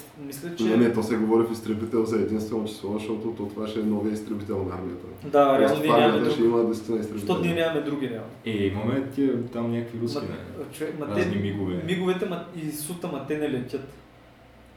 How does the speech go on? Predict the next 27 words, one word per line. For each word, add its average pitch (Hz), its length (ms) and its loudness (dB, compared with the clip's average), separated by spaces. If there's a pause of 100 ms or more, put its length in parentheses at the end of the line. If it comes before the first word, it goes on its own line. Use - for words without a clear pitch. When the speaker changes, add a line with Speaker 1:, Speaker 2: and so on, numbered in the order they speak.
(220)
Speaker 1:
То, 147 360 4 (140)
те 151 120 0
по-, 147 160 -8 (760)
ние, 147 640 0
нашето 143 380 -2
въздушно 139 440 -2
пространство 131 640 -8
го 151 140 -12
пазят, 135 520 -2
а, 135 200 0
гърци, 139 760 -4
румънци 139 480 -8 (180)
Speaker 2:
То 110 180 4
е 110 40 4
Speaker 1:
и - 20 2
Speaker 2:
някакъв 107 260 2
Speaker 1:
италианци. 143 280 6
Speaker 2:
ротационен 107 440 2
принцип. 95 220 -4
Speaker 1:
Да, 151 120 10
вече 170 240 6
е 180 40 2
на 175 100 4
ротационен 165 500 0
принцип, 156 240 -6
защото 156 240 -4
почна-, 156 300 -4